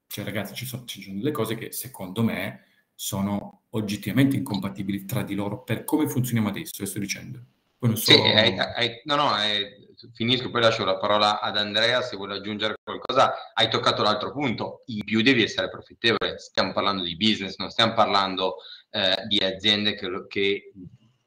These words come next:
Speaker 2: mettiamole così, di, non stiamo parlando di onlus, quindi di aziende no profit.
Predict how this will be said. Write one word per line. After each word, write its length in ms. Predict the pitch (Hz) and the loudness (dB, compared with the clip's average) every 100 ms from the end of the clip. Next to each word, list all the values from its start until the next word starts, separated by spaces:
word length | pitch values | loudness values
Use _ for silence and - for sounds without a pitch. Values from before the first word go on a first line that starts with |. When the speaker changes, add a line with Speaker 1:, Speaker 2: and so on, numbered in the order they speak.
| _ _ _ _ | _ _ _ _
Speaker 2:
mettiamole 520 | - 95 92 90 - | -2 4 4 4 0
così, 280 | - 101 98 - | 2 2 2 -2
di, 200 | 90 95 | -2 0
non 100 | 101 | 4
stiamo 160 | 110 | 6
parlando 240 | 104 101 92 | 6 6 2
di 80 | |
onlus, 500 | 104 110 98 87 - - | 4 4 2 -4 -8 -10
quindi 220 | 95 87 | -12 -10
di 100 | 92 | -12
aziende 320 | 90 104 98 | -2 0 0
no 160 | 95 90 | -4 0
profit. 520 | - 95 95 85 - | 2 2 -2 -10 -12